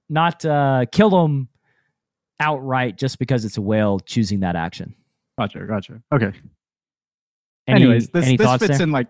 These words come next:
Speaker 2: I don't know. I, I, I think, like, I mentioned this, but, like, this is, like,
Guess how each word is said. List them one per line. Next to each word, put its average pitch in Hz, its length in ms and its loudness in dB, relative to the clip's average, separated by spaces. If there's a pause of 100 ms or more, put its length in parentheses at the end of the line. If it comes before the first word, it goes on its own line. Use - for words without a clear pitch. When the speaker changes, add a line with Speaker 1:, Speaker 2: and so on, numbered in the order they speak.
(140)
Speaker 2:
I 180 100 -2
don't 151 120 0
know. 113 60 -4
I, 156 400 -4
I, 160 220 -6
I 156 80 -4
think, 131 220 -4 (100)
like, 127 200 -4 (140)
I 143 80 -4
mentioned 123 260 -2
this, 110 100 -6
but, 120 100 -4
like, 107 220 -4
this - 360 -4 (360)
is, 117 120 -4
like, 107 200 -4